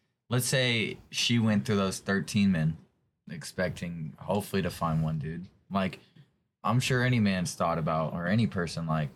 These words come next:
you get into a one-night stand and what if they stay for breakfast, you know, and it goes from there. Love is just spontaneous, man.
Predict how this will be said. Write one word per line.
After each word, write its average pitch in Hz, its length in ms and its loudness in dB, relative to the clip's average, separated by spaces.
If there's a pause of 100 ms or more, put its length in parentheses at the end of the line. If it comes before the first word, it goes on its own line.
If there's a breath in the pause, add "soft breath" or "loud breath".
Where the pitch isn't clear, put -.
you 101 100 2
get 101 120 0
into 101 200 0
a 98 40 2
one-night 90 360 0
stand 90 280 -2
and 80 180 -2 (380)
what 87 120 -2
if 87 240 -6 (520)
they 85 120 -2
stay 85 220 -4
for 80 160 -6
breakfast, 76 520 -8 (300)
you 82 120 -10
know, 78 160 0
and 82 100 2
it 73 80 -2
goes 73 180 -2
from 78 140 -6
there. 73 180 -6 (560)
Love 110 220 0
is 110 140 0
just 87 140 -6
spontaneous, 80 680 -4 (100)
man. 147 200 -8